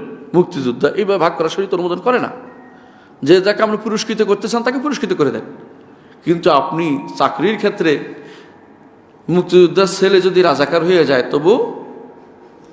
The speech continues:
হ্যাঁ, মুক্তিযোদ্ধা হিসেবে পেয়ে যান। আর রাজাকার ছেলে যদি কোনো একেবারে ফার্স্ট ক্লাস ফার্স্ট হয়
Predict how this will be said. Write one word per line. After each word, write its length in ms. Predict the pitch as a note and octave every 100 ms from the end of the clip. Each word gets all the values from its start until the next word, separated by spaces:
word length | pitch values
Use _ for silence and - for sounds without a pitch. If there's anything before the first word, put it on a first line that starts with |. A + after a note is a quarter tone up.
| - - - - - - B2 -
হ্যাঁ, 180 | - -
মুক্তিযোদ্ধা 420 | F#3+ G3 F#3+ F3
হিসেবে 180 | F3 D#3+
পেয়ে 220 | D#3 C3+
যান। 140 | A2 - - - - - -
আর 540 | B2+ D#3+ A#3 C4 - - - - - B2
রাজাকার 420 | C#3 D#3+ D#3+ F3+
ছেলে 340 | G#3+ G#3 A#3 - - - D3
যদি 160 | D#3
কোনো 180 | D#3+ F3+
একেবারে 340 | D#3+ - D#3+ D#3
ফার্স্ট 280 | D3+ F3
ক্লাস 180 | - -
ফার্স্ট 300 | - - -
হয় 240 | D#3+ D#3